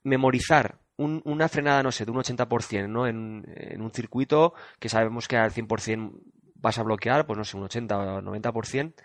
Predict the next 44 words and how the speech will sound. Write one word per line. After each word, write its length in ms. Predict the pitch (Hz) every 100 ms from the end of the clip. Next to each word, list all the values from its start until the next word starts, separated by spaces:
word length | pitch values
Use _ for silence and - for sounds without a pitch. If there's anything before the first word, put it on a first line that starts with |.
| - - - _
y 220 | 135 131
es 60 | 143
más 120 | 175
fácil 420 | 170 160 156 151 -
memorizar 600 | 135 135 131 123 147 131
para 180 | 120 113
nuestros 320 | 110 - 110
músculos, 500 | 135 135 110 95 - - - - _ - - 110 -
eh, 260 | 117 113 -
el 180 | 113
hacer 220 | 113 - 151
una 140 | 160
fuerza 380 | - 147 147 143
X, 300 | 139 110 98
no 80 | 113
sé, 120 | 107
veinte, 260 | 110 127 101
treinta, 280 | 117 120
cuarenta 280 | 104 113 120
kilos, 260 | 117 131 107
pero, 280 | - 110 101 - - - _ -
pero 220 | 117 113
que 240 | 113 113 -
con 160 | - 110
que 80 | 110
la 100 | 139
hagas 160 | 160
unas 220 | 156 147
diez 160 | 139 139
veces 220 | 135 131
antes 260 | 135 127 123
de, 420 | 127 123 120 120 _ - - _ -
antes 320 | 123 123 120
de 100 | 123
meterte 380 | 123 120 117 120
en 80 | 117
el, 560 | 117 110 110 107 - -
en 100 | 110
el 60 |
simulador, 480 | 110 117 117 113 123
dices, 240 | 135 117 107
Vale, 200 | 123 104
hasta 220 | 113 -
aquí 400 | 117 180 220 -